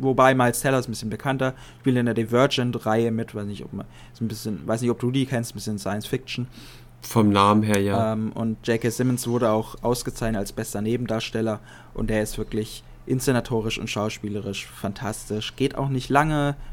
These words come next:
Speaker 1: das heißt, man kann ihn schön runtergucken und der ist, ja, wirklich richtig, richtig gut und bei mir Platz neun.
Speaker 2: Find ich, find ich
Speaker 1: Ja.
Speaker 2: cool. Also ich hab den noch nicht gesehen.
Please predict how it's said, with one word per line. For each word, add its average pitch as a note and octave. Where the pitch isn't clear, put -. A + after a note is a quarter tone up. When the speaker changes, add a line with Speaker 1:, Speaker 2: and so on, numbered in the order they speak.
Speaker 1:
das -
heißt, A2+
man A2+
kann A2
ihn A2
schön B2+
runtergucken A#2+
und G#2+
der G2+
ist, -
ja, G#2
wirklich A2+
richtig, A#2
richtig A#2+
gut A2
und G#2+
bei F#2+
mir G2+
Platz -
neun. G#2+
Speaker 2:
Find F3+
ich, B3
find A3+
ich -
Speaker 1:
Ja. C3
Speaker 2:
cool. E3+
Also A2+
ich A#2+
hab D3+
den C3
noch B2
nicht C3+
gesehen. G#2